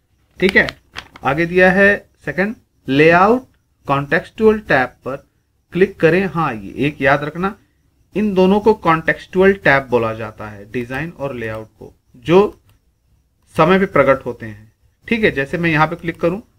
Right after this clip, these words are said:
sorry, बाहर click करूँ तो नहीं रहते हैं और अंदर click करूँ तो प्रकट हो जाते हैं, इसलिए इनको contextual tab बोला जाता है। आगे बढ़ते हैं,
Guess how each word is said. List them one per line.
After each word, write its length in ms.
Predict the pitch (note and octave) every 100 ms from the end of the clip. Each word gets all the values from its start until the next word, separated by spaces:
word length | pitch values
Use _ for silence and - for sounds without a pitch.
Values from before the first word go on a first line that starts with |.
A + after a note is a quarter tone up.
| _ _ _
sorry, 180 | D3+ B2+
बाहर 220 | B2 C#3+
click 240 | E3+ D#3+ D#3
करूँ 160 | E3+
तो 100 | F3+
नहीं 220 | D3+ D#3 C3+
रहते 260 | G#2 -
हैं 200 | G2 G2+ _ _ _
और 120 | - B2+
अंदर 240 | B2+ D#3
click 260 | - C#3+ D3+
करूँ 200 | E3 F#3+
तो 80 | -
प्रकट 300 | B2+ B2+ B2
हो 40 |
जाते 260 | A2+ G#2 G#2
हैं, 80 | -
इसलिए 300 | C#3+ G3 E3
इनको 180 | D#3 E3+
contextual 580 | C#3 B2 - - B2+ A#2+
tab 220 | A2 G#2+
बोला 180 | G#2 G#2
जाता 260 | A2 - G#2+
है। 140 | _ -
आगे 120 | C3+
बढ़ते 280 | C#3 D3+ E3+
हैं, 160 | F#3+